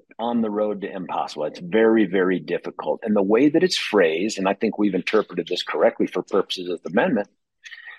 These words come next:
suggests that it's not just a quorum.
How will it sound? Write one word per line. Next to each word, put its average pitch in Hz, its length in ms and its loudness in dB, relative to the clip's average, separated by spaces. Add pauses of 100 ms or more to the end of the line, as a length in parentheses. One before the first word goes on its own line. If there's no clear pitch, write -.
suggests 131 580 4
that 123 180 4
it's 120 180 -8
not 147 340 -2
just 131 400 -4
a - 120 -12
quorum. 123 720 0